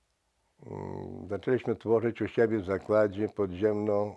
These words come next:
strukturę, yy, Solidarności. Powstało kilka grup, zorganizowałem to, tak zwane trójki to były, gdzie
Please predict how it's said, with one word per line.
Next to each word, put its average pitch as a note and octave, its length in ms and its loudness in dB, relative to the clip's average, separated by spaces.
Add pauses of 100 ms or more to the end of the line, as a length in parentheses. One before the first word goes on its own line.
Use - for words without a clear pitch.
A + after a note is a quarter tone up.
(100)
strukturę, G2 720 0 (240)
yy, F#2+ 840 -2
Solidarności. F#2+ 800 -2 (1500)
Powstało A2 420 4
kilka G2 340 -4
grup, G2+ 280 2
zorganizowałem G#2 840 4
to, A2 340 2 (640)
tak F#2+ 140 -8
zwane F2+ 240 0
trójki A2+ 440 2
to A2 140 6
były, G#2+ 460 4 (1040)
gdzie A#2+ 320 8